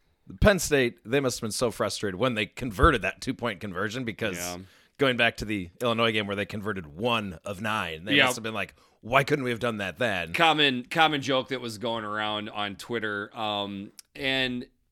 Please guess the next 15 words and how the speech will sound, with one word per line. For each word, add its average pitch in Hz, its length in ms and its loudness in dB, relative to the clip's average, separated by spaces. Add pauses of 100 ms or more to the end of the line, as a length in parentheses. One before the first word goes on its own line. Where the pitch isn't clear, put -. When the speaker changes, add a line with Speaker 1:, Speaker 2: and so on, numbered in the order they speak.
(840)
Speaker 2:
James 196 300 4
Franklin 196 420 -2
is 143 180 -2
not 151 300 -2
going 151 240 -2
to 120 340 -8 (500)
walk 135 440 0
away 131 300 0
from 131 220 -8
this 110 160 -8
game 113 320 -6
without 110 420 -6
getting, 113 420 -6
yeah, 90 260 -10 (140)
okay. 92 160 -16